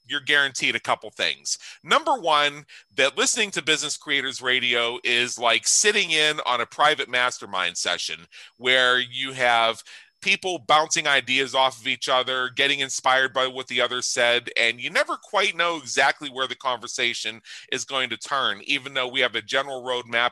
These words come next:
and we know what the destination is going to be. Number two, uh, something might set me off and I might actually, uh, oblige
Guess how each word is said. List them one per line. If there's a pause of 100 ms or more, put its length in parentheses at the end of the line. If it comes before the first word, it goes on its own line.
and
we
know
what
the
destination (300)
is
going
to
be. (320)
Number
two,
uh,
something
might (280)
set
me
off
and
I
might (200)
actually,
uh, (760)
oblige